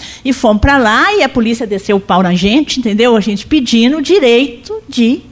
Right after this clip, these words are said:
trabalhar de calça comprida. A direção da semig permitiu, depois de uma luta grande, com uma condição.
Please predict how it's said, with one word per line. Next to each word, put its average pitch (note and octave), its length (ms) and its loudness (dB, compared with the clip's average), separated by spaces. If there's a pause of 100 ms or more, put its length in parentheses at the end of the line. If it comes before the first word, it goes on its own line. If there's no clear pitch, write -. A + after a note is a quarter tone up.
trabalhar C#4+ 420 -4
de A#3+ 120 -8
calça G#3+ 240 -4
comprida. - 320 -8 (520)
A F4+ 80 0
direção F4 640 0
da C4 100 2
semig B3+ 640 0 (140)
permitiu, C#4+ 640 2
depois G#3+ 360 0
de G#3 80 -2
uma A3 140 2
luta G#3+ 380 0
grande, F#3+ 680 0 (600)
com D#4 260 4
uma E4+ 160 2
condição. D4+ 680 0